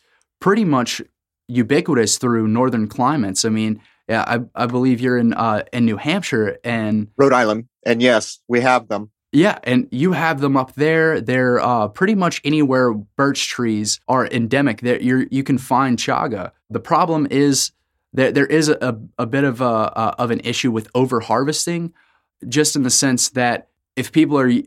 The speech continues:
Speaker 1: overusing a natural resource, it's going to take a longer time to come back.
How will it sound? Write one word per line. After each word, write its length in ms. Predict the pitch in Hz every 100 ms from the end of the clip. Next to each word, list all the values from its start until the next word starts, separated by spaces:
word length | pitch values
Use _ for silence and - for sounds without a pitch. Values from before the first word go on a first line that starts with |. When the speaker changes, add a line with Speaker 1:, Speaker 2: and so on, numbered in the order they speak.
| _
Speaker 1:
overusing 720 | 139 160 165 113 123 135 139 123
a 40 |
natural 380 | 113 117 123 113
resource, 640 | 107 117 - 127 127 123 -
it's 220 | 117 110 -
going 280 | 127 120 113
to 40 |
take 260 | 104 120 107
a 40 |
longer 300 | 107 107 98
time 260 | - 101 95
to 80 |
come 200 | 92 101
back. 380 | 92 87 64 -